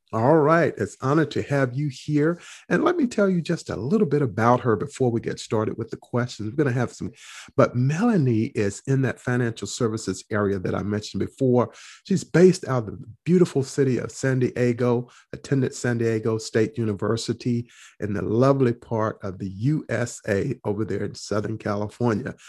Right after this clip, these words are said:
So we want to really welcome her with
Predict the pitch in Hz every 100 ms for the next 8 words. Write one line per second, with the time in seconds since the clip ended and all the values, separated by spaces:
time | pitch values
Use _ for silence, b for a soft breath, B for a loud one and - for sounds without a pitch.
0 | B B B - 123 120 123 127 127 -
1 | - - 113 131 170 156 110 92 117 135
2 | 135 131 104 - 104 98 95 _ _ -